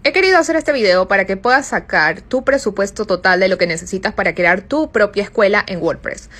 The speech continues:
Necesitas LearnDash, al año ciento cincuenta y nueve. Body Boss, que es como el ent-, para que se vea como que la interfase, doscientos veintiocho.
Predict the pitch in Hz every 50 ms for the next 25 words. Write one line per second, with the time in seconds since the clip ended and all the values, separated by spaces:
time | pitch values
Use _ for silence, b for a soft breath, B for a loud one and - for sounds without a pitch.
0 | B B B B - 277 302 302 294 339 349 339 359 359 339 - - 220 240 233
1 | 226 208 202 190 170 147 117 - - - - - - - 240 269 294 349 370 392
2 | 392 415 415 403 - - - 262 240 240 233 233 240 240 220 214 196 196 180 175
3 | 170 147 131 - - - - - - 196 220 220 294 311 302 302 233 226 226 233
4 | 269 - - - - 185 165 170 185 - - 214 208 190 180 170 170 170 - -
5 | - - - - - 202 180 170 175 - 180 175 - 165 175 190 175 156 147 160
6 | 165 165 160 160 156 151 151 151 127 180 185 180 180 175 185 165 - 269 277 247
7 | 214 - 226 277 277 B B B B B - 226 233 220 - 285 285 277 294 285
8 | 269 226 202 190 185 160 143 123 - - -